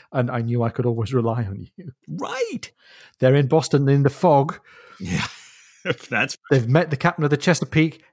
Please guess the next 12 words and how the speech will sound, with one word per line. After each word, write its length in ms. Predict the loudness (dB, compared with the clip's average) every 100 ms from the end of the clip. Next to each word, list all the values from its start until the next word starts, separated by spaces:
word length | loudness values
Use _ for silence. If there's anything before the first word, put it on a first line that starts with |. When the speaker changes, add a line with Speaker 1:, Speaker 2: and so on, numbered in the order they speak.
| -2
Speaker 1:
H 220 | 0 0
M 100 | 0
S 100 | 0
Shannon 380 | 0 0 0 0
is 140 | 0
in 120 | 0
the 80 | 0
bay. 440 | 2 4 4 4 0 -12 _
They 220 | -2 2 4
know 180 | 4
the 100 | 4
waterways. 760 | 4 2 0 0 0 0 -2 -6